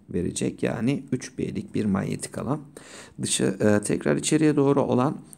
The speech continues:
M telinin oluşturduğu bir manyetik alan vardı. İki K pi, akımın değeri dört i'ydi. Yarıçapımız R, çeyrek daire olduğu için bir bölü dört.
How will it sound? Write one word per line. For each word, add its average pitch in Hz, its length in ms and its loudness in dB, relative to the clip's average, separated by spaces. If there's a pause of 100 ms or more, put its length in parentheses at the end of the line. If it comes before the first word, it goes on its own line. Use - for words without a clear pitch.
(140)
M 147 220 0
telinin 107 280 0
oluşturduğu 98 580 -2
bir 95 100 -2
manyetik 98 440 -4
alan 98 280 -2
vardı. 143 420 0 (480)
İki - 300 -6
K 101 360 2 (960)
pi, 104 360 -2 (120)
akımın 123 420 -2
değeri 101 300 0
dört 123 280 0
i'ydi. 123 420 0
Yarıçapımız 104 720 -2
R, 123 160 0
çeyrek 120 560 0
daire 95 240 -2
olduğu 78 220 -2
için 131 300 -4
bir 113 180 -2
bölü 95 220 -4
dört. 123 160 -2